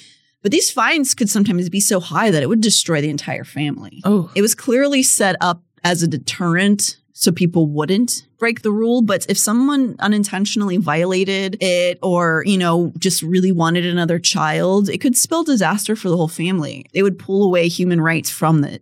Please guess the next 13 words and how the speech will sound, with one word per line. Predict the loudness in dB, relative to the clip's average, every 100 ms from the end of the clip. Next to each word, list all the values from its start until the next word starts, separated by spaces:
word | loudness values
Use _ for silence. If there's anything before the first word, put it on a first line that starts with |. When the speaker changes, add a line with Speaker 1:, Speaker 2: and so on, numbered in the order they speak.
| _
Speaker 1:
parents | -2 0 2 0 0 -4 -2 -2
in | 0
some | 0 0
places. | 0 0 0 -2 -4 -16 _ _
And | -2
if | -2 -2
the | 0 2 0 -4 _ -18 -2
family | 0 2 2
just | 2 0
couldn't | 0 0 0
pay | 0 0
the | 2 -2
fine, | -2 0 0 2 2